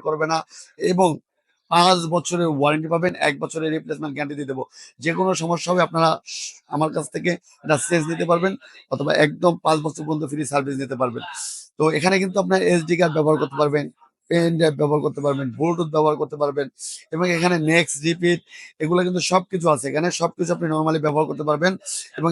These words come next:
এখানে দুইটা মাইক্রোফোন ইনপুট দিতে পারবেন। একটা মাইক্রোফোন আমরা সম্পূর্ণ ফ্রি দিয়ে দেবো। এখানে কিন্তু ব্ল্যাকের মধ্যে করছে, ভিতরে স্পিকারটা কিন্তু আপনার আট জিবি একটা লাইট হবে। যারা আট জিবি লাইট পছন্দ করেন, সেক্ষেত্রে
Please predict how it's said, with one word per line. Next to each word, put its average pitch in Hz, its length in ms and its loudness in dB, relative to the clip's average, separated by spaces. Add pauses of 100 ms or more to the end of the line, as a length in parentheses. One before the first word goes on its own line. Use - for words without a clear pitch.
এখানে 180 260 4
দুইটা 180 260 0
মাইক্রোফোন 175 400 0
ইনপুট 175 280 -4
দিতে 147 180 -4
পারবেন। 120 200 -4 (380)
একটা - 240 -8
মাইক্রোফোন 165 340 -2
আমরা 196 120 -4 (120)
সম্পূর্ণ 156 380 -6
ফ্রি 156 80 -4 (140)
দিয়ে 143 140 -2
দেবো। 120 120 -8 (400)
এখানে 196 260 2
কিন্তু 190 180 -4 (120)
ব্ল্যাকের 165 360 2
মধ্যে 180 220 0
করছে, 185 240 0
ভিতরে 170 280 -2
স্পিকারটা 170 320 -4
কিন্তু 175 180 -2
আপনার 170 160 -2 (100)
আট 156 140 2
জিবি 165 200 -4
একটা 160 180 -8
লাইট 147 220 2
হবে। 117 140 -8 (560)
যারা 156 220 6
আট 147 140 2
জিবি 160 200 -2
লাইট 151 180 4
পছন্দ 160 280 -4
করেন, 180 180 0
সেক্ষেত্রে 151 280 -4